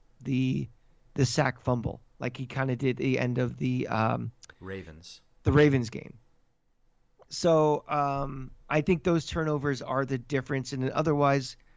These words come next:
Speaker 1: pretty competitive game. Um, they have three turnovers. We don't have any. I think we win twenty-four seventeen.
Speaker 2: Hell yeah. Going around the league, we already said Dallas plays the Colts,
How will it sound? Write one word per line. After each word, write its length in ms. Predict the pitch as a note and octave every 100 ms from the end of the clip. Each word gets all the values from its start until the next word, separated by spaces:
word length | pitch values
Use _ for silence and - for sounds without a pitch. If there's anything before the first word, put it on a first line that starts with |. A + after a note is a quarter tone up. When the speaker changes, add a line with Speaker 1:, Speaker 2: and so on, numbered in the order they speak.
| - - _ _ _
Speaker 1:
pretty 280 | - C4+ C4
competitive 640 | - F3 E3+ C#3+ C3 B2+
game. 420 | - A#2+ A#2 A#2 A#2 - _ _ _ - -
Um, 480 | A#2+ A2+ A2+ A#2 - _
they 160 | - C#3+
have 120 | C3+
three 160 | - C3+
turnovers. 580 | C#3 B2+ B2 B2 A#2+ A#2+
We 200 | C3 B2
don't 180 | B2 A#2
have 160 | A#2+ A#2+
any. 380 | B2 B2+ B2+ - - - _ -
I 80 |
think 140 | B2+ A#2+
we 100 | A#2+
win 160 | A#2+
twenty-four 460 | A2+ B2 B2 A#2 C3
seventeen. 640 | - B2+ D3+ - - D3 A2+ _ _ _ _ _ _ _ - - _ _
Speaker 2:
Hell 580 | - A3 G#3 F#3 E3 C#3+
yeah. 400 | B2 A2+ G2 G2
Going 380 | F#2+ E3 E3 D3+
around 240 | C#3+ C3
the 60 | B2+
league, 260 | B2 G2
we 120 | A2+
already 180 | B2+ B2
said 280 | G#2+ A#2 G2+
Dallas 340 | A#2+ A#2+ A2+
plays 360 | - - A#2 G2
the 80 | G2
Colts, 580 | - A2+ F2 E2+ -